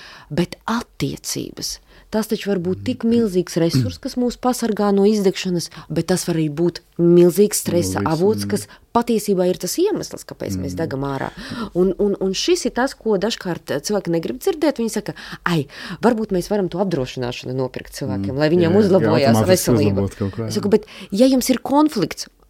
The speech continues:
Speaker 1: kā tas tieši uzlabos,
Speaker 2: Uzlabos,
Speaker 1: eh, nu, tā kā
Speaker 2: jā.
Speaker 1: to situāciju?" Un tad bija viena absurda situācija, kur, ā, ā, darba devējs labu gribēdams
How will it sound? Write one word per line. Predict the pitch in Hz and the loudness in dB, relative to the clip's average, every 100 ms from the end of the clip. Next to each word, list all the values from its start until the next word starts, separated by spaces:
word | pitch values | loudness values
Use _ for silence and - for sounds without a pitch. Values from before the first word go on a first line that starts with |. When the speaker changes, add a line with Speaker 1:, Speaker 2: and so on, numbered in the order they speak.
| _ _ | _ _
Speaker 1:
kā | - 311 302 | 0 2 2
tas | - | 2
tieši | 269 262 208 - _ _ | 2 2 0 -6 _ _
uzlabos, | 294 269 226 185 185 180 | 4 4 4 2 2 -2
Speaker 2:
Uzlabos, | |
Speaker 1:
eh, | 185 180 196 | 0 2 4
nu, | 254 | 2
tā | 220 | 2
kā | 220 | 0
Speaker 2:
jā. | |
Speaker 1:
to | 233 | 2
situāciju?" | 440 480 240 170 156 - 139 139 - - - - | 4 4 2 -2 -2 -4 -4 -6 -10 -20 -20 -2
Un | 208 | 4
tad | 254 214 | 4 4
bija | 226 233 220 214 | 2 2 2 2
viena | 247 240 254 | 4 6 4
absurda | 294 196 165 | 2 -4 -4
situācija, | 165 226 185 147 - 143 | -4 -2 -2 -2 -2 -4
kur, | 160 156 - | -2 -2 -2
ā, | 160 147 - 151 - | 0 -2 -4 -14 -4
ā, | 151 147 151 | 0 2 2
darba | 202 202 | 2 2
devējs | 196 180 151 | 2 2 2
labu | 185 185 156 | 2 0 2
gribēdams | 165 170 214 208 214 - | 2 2 2 0 -2 -4